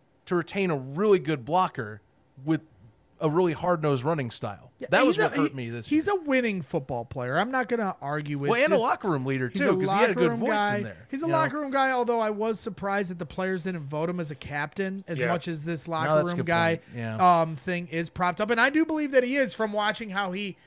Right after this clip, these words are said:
Speaker 2: carries himself on the practice field and, and the way he conducted himself as a Bear. I did think he was a leader, but it was weird that he wasn't voted a captain.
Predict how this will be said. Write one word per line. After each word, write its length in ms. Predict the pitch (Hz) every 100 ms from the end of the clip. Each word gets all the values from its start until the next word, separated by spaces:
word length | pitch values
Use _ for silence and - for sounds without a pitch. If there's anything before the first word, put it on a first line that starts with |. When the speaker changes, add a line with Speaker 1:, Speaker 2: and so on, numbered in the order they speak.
| _
Speaker 2:
carries 380 | - 214 202 185
himself 480 | 190 180 196 190 -
on 140 | 190
the 60 | 180
practice 480 | 156 180 175 180 -
field 360 | 196 190 190 180 - -
and, 240 | 185 175 170 175
and 100 | 175
the 60 |
way 160 | 170 175
he 60 |
conducted 540 | 165 175 165 170 170 170
himself 340 | 165 175 165
as 80 | 156
a 40 |
Bear. 220 | 151 185 180
I 120 | 190
did 260 | 180 240 -
think 220 | 180 147
he 80 | 165
was 220 | 156 147
a 40 |
leader, 400 | 139 143 139 147 - - _
but 340 | 226 240 190 180
it 160 | 196 175
was 360 | 175 208 214
weird 460 | 160 160 202 175 151
that 140 | 160
he 140 | 160 175
wasn't 420 | 156 175 170 165
voted 320 | 151 165 156
a 40 | 135
captain. 600 | 131 151 143 - 107